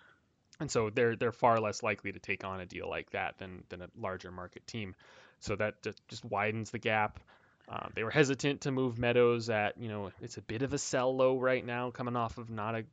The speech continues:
great season. Plus, he has a couple years of control remaining. Uh, so it, it makes sense that he wasn't moved there. Uh, hi-, his, his name has been in the news when it comes to, uh, I,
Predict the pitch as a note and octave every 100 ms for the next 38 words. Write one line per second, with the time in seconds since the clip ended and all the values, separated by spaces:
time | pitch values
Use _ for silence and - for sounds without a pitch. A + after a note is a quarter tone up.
0 | - G#2 G#2+ A2+ - - A#2+ A2+ A#2 A2+
1 | G#2+ - G#2+ B2 A2+ G2+ - G#2 G#2 G2
2 | F#2+ - - - - D3 D#3 D3 C#3 C3+
3 | C3+ C3 B2+ - - - - _ _ _
4 | _ - - - - C3 A2+ G#2+ G2+ -
5 | _ - D#3+ E3+ D3 F3 F3+ E3+ - D3+
6 | C#3+ C3+ C3 B2 A#2+ B2+ A#2 A2+ - F2+
7 | E2+ - _ _ - F#2 A#2 - C#3 C#3
8 | C3+ B2+ - - C#3 B2+ D3 D#3+ E3 D3+
9 | C3+ C#3 C#3 C3 A#2 A2+ A2+ A2 G#2 -
10 | G#2+ G#2+ - G#2 G2+ - - G2 F#2 F2+
11 | F2